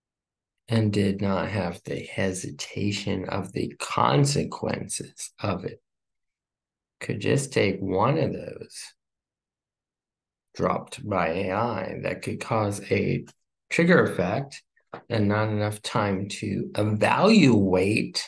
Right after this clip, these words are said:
that was A I's fault, et cetera. And A I started a nuclear war. This is something that concerns me. So these are some of the aspects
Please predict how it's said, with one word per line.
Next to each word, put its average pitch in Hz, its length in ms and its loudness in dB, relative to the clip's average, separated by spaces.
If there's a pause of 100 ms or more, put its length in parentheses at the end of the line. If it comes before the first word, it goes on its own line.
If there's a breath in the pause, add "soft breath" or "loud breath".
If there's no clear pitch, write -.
(1200)
that 110 140 2
was 101 180 -2
A 98 160 2
I's 95 280 0
fault, - 400 -2
et 107 100 -4
cetera. 101 540 0 (1800)
And 104 160 -2
A 98 180 0
I 92 140 0
started 110 880 -2
a 117 180 0
nuclear 107 480 -2
war. 123 400 -4 (1120)
This 180 200 2
is 143 100 0
something 104 540 2
that 87 240 -2
concerns 98 640 -2
me. - 340 -10 (1800)
So 175 100 -2
these 214 360 2
are 139 240 4
some 180 540 2
of 156 100 2
the 110 340 0
aspects - 1200 -4